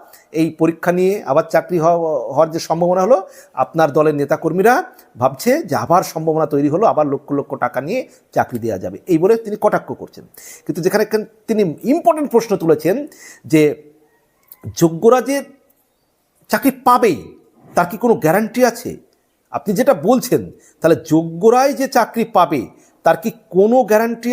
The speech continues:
আছে? মুখ্যমন্ত্রীর কাছে কিন্তু তিনি প্রশ্ন তুলেছেন এবং সেই সঙ্গে তিনি প্রশ্ন তুলছেন যে রিভিউ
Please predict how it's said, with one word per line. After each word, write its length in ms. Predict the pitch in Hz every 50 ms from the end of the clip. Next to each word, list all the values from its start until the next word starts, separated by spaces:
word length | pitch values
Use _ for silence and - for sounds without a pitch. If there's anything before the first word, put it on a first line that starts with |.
| 247 233
আছে? 200 | 233 - - 220 175 - _ _ _ _ _ _ _ _ _ _ _ _ -
মুখ্যমন্ত্রীর 400 | 160 151 160 165 175 165 175 190
কাছে 140 | 175 170 -
কিন্তু 220 | - - 160 147 -
তিনি 200 | - 170 165 208 269 233 - - _ _ _ -
প্রশ্ন 200 | 165 143 - - 98 -
তুলেছেন 320 | 98 87 78 - - 73 65 - _ _ _ _ - - - - _ -
এবং 160 | 196 196 240
সেই 280 | 226 - - - - 240
সঙ্গে 340 | 233 - 254 240 247 240 240
তিনি 220 | 233 240 226 226 220
প্রশ্ন 420 | 226 165 170 165 170 - 180 175
তুলছেন 480 | 170 165 160 151 147 - - 156 180 220 285 320 - _ _ _ _ - - - - -
যে 140 | 135 147 143
রিভিউ 300 | 135 147 139 156 208